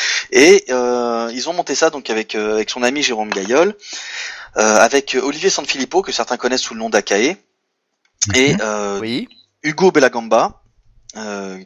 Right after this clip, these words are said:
Speaker 1: qui est un universitaire et qui est aussi l'un des, euh, l'une des personnes qui travaille beaucoup sur, euh, les Utopiales de Nantes, notamment sur toute la partie, euh, imaginaire justement.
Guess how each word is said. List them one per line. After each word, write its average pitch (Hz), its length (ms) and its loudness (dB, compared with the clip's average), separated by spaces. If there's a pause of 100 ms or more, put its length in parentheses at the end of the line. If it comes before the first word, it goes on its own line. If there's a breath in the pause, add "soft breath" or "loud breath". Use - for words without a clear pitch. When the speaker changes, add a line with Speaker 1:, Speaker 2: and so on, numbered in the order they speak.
Speaker 1:
qui - 80 -6
est 101 100 -6
un 107 60 -2
universitaire 123 680 0
et 107 60 -2
qui - 160 -4
est - 20 2
aussi 117 360 -2
l'un 117 160 0
des, 113 220 -2
euh, 98 280 0 (480 loud breath)
l'une 123 140 -4
des 127 120 6
personnes 135 300 -2
qui - 100 -12
travaille 110 240 2
beaucoup 123 400 -6
sur, 117 540 -4
euh, 92 680 -6
les 101 180 0
Utopiales 147 360 2
de 113 80 -6
Nantes, 107 340 -4 (160)
notamment 104 400 -4
sur - 160 -4
toute - 140 -10
la 107 80 4
partie, 104 340 -2
euh, 90 220 -4
imaginaire 98 420 -4
justement. - 380 -6